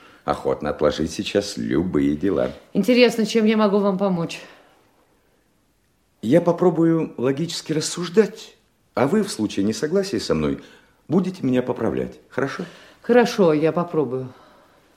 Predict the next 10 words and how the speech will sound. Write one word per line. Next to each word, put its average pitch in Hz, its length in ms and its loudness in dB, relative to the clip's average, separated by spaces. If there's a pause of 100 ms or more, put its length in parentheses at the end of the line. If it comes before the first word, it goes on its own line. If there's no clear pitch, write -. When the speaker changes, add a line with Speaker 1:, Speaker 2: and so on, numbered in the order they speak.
(1040)
Speaker 1:
Кто-то 202 540 2
отправил 143 440 0
Коростылеву 135 760 0
лживую 127 440 0
телеграмму 135 580 2
со 113 160 0
страшной 120 520 0
вестью, 139 400 0
от 110 80 -4
которой 131 440 -2